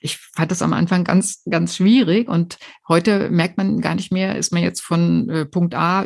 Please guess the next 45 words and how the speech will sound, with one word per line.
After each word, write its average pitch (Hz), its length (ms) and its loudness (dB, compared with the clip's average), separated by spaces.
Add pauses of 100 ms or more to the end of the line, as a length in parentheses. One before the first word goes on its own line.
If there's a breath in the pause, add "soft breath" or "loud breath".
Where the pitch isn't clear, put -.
(140)
<laughs> - 480 -4
zu 190 120 -6
Punkt 185 300 0
C 202 220 2
über 185 180 2
Punkt 180 240 0
B 190 140 2
gefahren 202 460 0
oder, 180 340 0 (460 loud breath)
ach 170 160 -2
Gott, 190 140 2
jetzt 180 140 -4
bin 185 80 2
ich 190 80 -2
schon 175 140 0
wieder 175 200 0
da, 175 440 0 (140)
ja. 160 300 -2 (300 loud breath)
Und 160 300 -2
so 175 120 2
ist - 140 0
es 196 180 -2
halt 185 320 -2
bei - 140 -2
allem, 202 320 2
was 180 180 -2
wir 185 60 -4
trainieren 214 520 2
können 160 220 -4
und 160 120 -4
was 165 180 -4
wir 170 120 -2
immer 196 280 2
wieder 180 240 -2
wiederholen, 208 800 2
das - 140 -6
verliert 190 440 -2
so 208 380 0 (220)
die 170 180 -2
Schwierigkeit 220 840 -2
und, 170 380 2
ja, 180 300 -4
den 170 200 -2
Schrecken 226 480 0
und, 180 280 -2